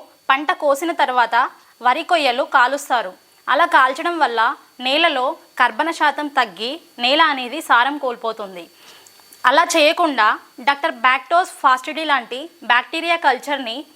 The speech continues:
వాడడం వల్ల వరి కొయ్యలు వివిధ కుళ్ళని పదార్థాలు, సేంద్రియ ఎరువులు మరియు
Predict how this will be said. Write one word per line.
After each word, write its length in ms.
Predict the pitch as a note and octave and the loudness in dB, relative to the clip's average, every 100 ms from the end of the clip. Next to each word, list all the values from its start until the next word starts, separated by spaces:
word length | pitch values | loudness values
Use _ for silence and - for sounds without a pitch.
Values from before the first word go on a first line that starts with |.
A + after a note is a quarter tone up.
| - | -2
వాడడం 440 | A#3+ B3 D4 E4+ D4 | 2 4 2 0 0
వల్ల 220 | A#3+ G#3+ B3 D4+ - _ _ | 0 0 -2 -4 -16 _ _
వరి 240 | A#3 B3+ D4 | 0 0 2
కొయ్యలు 420 | E4+ D4 B3 A#3+ D#4 _ _ | 0 0 -2 -4 -8 _ _
వివిధ 280 | C4 C#4+ E4 F#4 | -10 -4 -2 -2
కుళ్ళని 340 | - C#4+ D#4 D#4+ | -2 -4 -2 0
పదార్థాలు, 640 | C#4 B3 B3 - A#3 A#3 D#4 _ - | 2 2 0 0 -2 -4 -10 _ -6
సేంద్రియ 480 | C#4 C#4+ D4+ E4 E4+ | -2 -2 0 0 2
ఎరువులు 420 | C4 A#3+ A#3 A3+ D4+ - _ - | 2 -2 -4 -6 -6 -8 _ -4
మరియు 320 | B3+ C4 C#4 | 0 0 -2